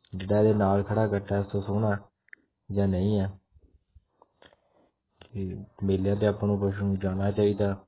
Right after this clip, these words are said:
ਵੀ ਆਪਣੇ ਕੋਲ ਜੇ, ਜੇਕਰ ਚੰਗੀ ਨਸਲ ਆ ਤੇ ਆਪਾਂ ਦਿਖਾਵਾਂਗੇ ਤਾਂ ਆਪਾਂ ਨੂੰ ਕਮੀਆਂ ਦਾ ਪਤਾ ਲੱਗੂ ਆਪਣੇ ਪਸ਼ੂ ਦੀਆਂ, ਤੇ ਗਾਂਹ ਨੂੰ ਆਪਾਂ ਉਹਨਾਂ ਨੂੰ ਧਿਆਨ ਦੇ ਵਿੱਚ ਰੱਖ ਕੇ ਚੱਲਾਂਗੇ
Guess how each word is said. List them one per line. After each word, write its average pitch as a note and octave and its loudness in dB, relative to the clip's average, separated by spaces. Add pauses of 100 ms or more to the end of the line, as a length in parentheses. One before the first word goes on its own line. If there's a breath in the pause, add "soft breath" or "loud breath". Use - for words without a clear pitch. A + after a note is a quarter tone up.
(320)
ਵੀ G#2 2
ਆਪਣੇ G2+ 0
ਕੋਲ G#2 2
ਜੇ, G#2+ 4
ਜੇਕਰ G2+ 2
ਚੰਗੀ G#2+ 0
ਨਸਲ A2 2
ਆ G#2 4 (840)
ਤੇ G2+ -2
ਆਪਾਂ G2+ 0
ਦਿਖਾਵਾਂਗੇ G#2 2 (1700)
ਤਾਂ G#2 0 (1600)
ਆਪਾਂ G#2+ 2
ਨੂੰ A2 2
ਕਮੀਆਂ G#2 4
ਦਾ G#2+ 4
ਪਤਾ G2+ 0
ਲੱਗੂ F#2 -4
ਆਪਣੇ F#2 -6
ਪਸ਼ੂ F#2 -8
ਦੀਆਂ, F#2 -8 (260)
ਤੇ G2+ -4
ਗਾਂਹ G#2 4
ਨੂੰ A#2 6
ਆਪਾਂ A2 4
ਉਹਨਾਂ A2 6
ਨੂੰ A2+ 2
ਧਿਆਨ G#2+ 4
ਦੇ G#2+ 6
ਵਿੱਚ G#2+ 4
ਰੱਖ G2+ 4
ਕੇ G2+ -2
ਚੱਲਾਂਗੇ F#2+ 0